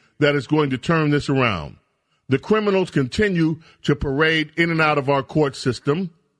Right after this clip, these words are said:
with this stupid bail reform that these liberal and progressives forced on the, the residents of this city.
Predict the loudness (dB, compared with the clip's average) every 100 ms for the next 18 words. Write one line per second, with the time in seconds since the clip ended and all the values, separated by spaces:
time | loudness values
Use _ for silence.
0 | _ _ _ _ _ 0 0 0 -2 -4
1 | -14 -2 0 2 -2 0 2 2 2 -2
2 | 0 0 2 0 0 -2 0 0 0 2
3 | 0 2 -2 -2 -6 0 0 2 0 -2
4 | -6 _ _ _ _ -2 0 2 0 -6
5 | -4 0 2 2 -2 -8 -4 -4 -4 -12
6 | -2 0 2 0 0 -2 0 -2 -2 -4
7 | -2 -2 0 -4